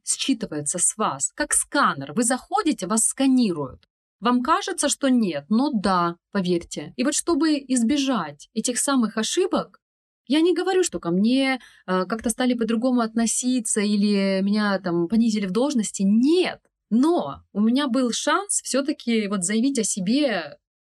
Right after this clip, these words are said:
по-другому. Да, сделать это ещё более интеллигентно, ещё более солидно.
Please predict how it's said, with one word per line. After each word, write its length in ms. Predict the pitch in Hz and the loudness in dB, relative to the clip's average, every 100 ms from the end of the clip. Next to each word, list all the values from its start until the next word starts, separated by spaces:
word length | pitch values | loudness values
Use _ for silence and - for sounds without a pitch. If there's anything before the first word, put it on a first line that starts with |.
| _ _ _ _ _ _ _ _ _ | _ _ _ _ _ _ _ _ _
по-другому. 680 | 294 339 330 165 - - - _ _ _ | -4 -2 -2 -4 -6 -14 -18 _ _ _
Да, 200 | 202 339 | -2 0
сделать 340 | 247 330 269 | 2 0 0
это 140 | 226 220 | -4 -2
ещё 320 | 233 - 285 | -2 0 -2
более 320 | 185 262 262 | -2 0 2
интеллигентно, 680 | 220 254 240 196 202 156 160 | 0 0 -2 -2 -2 -4 -8
ещё 260 | 156 - 294 | -8 -2 -2
более 380 | 185 214 185 175 | 0 0 0 0
солидно. 640 | - 190 208 156 139 | -2 0 0 -2 -6